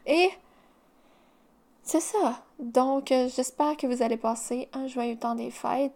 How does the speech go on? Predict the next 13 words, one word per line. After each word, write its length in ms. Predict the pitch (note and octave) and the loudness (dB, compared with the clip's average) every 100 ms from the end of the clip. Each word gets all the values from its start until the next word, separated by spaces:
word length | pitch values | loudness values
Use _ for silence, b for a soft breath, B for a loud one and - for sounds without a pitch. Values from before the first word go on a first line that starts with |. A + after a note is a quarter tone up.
| C4+ | -6
bien 320 | B3 E4 F4 | -2 0 2
vous 120 | E4 | 2
reposer, 560 | D4 C#4+ C4 B3 B3+ C#4+ | 0 2 0 2 0 -2
faire 380 | - A3+ A3+ - - - | -2 0 0 -4 -10 -2
attention 640 | C4+ C#4+ B3+ - A3+ A3+ - _ | 0 0 -4 -4 -6 -8 -12 _
sur 300 | - - C4 | -8 -2 0
les 140 | A3+ | 0
routes. 340 | - C#3+ - b b b b _ - | -2 -4 -4 b b b b _ -2
Et 100 | D#4 | 0
on 100 | C#4+ | 0
va 120 | A#3+ | 0
se 140 | A#3+ | -2
par-, 320 | - - - | -4 -4 -8